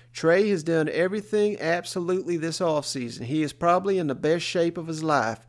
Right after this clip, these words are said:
When we got here, he weighed three hundred sixty pounds. Now he's down to three twenty-one. He does absolutely everything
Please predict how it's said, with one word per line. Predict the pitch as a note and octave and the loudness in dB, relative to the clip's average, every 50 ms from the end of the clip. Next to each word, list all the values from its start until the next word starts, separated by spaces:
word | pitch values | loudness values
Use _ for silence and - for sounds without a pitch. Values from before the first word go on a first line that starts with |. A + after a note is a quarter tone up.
| - - - - - - - | -20 -20 -20 -20 -20 -12 -6
When | B2+ C3+ C3+ | -4 -2 0
we | D3 F3+ G3+ | 0 0 0
got | G3+ G#3+ A3+ A#3+ A#3+ G#3+ | 2 2 2 4 4 2
here, | E3+ D#3 D3 C#3+ D3 D3+ | 2 2 2 2 0 0
he | D3+ - D#3+ | -2 -2 -2
weighed | D#3 D#3 E3+ D#3 D3 - - | 0 2 2 2 0 0 -4
three | E3 E3 F3 F#3+ G#3 F#3 | -4 -2 -2 -2 -2 -2
hundred | E3 F#3+ F#3+ F#3+ G3+ G3 F#3 F3+ | -2 -2 -2 0 0 -2 -2 -4
sixty | - - F#3 F3 E3+ - - - | -4 -4 -4 -4 -4 -4 -8 -12
pounds. | F#3+ - - E3+ E3 D3 C3+ A#2+ A#2 A2+ - - - - - - | -12 -8 -6 -4 -2 -2 -2 -2 -4 -6 -8 -12 -18 -20 -12 -4
Now | C#3 D3+ G3+ B3+ | 0 0 2 2
he's | B3 A3 D#3+ D#3 | 2 0 0 -2
down | E3 F3 F#3 F#3+ | 0 0 0 -2
to | F#3 | -2
three | - - G3+ G3+ G#3+ | -4 -2 -2 -2 -2
twenty-one. | G3+ - A3+ A3 A3+ A3+ A3 G#3+ A3 A#3 B3 B3+ B3 G#3+ C#3 B2+ - - - - - - - - | -2 -4 -4 -2 -2 -2 -2 -2 0 0 2 2 2 0 -2 -4 -8 -16 -20 -20 -20 -8 -2 2
He | G3 A#3 A#3 | 2 4 4
does | A3 G3+ F#3+ E3+ D3+ | 6 6 6 4 4
absolutely | D3+ C#3+ E3+ F#3 G#3 G#3+ - - G#3 G#3 A3 G#3+ A3 A3+ - | 2 2 4 2 2 0 0 2 2 2 2 2 0 0 2
everything | G#3 G#3+ A3 A3 G3+ F#3+ E3 - - D#3+ D#3+ E3 E3 - | 2 4 4 4 2 0 -2 -2 0 0 0 0 -2 -4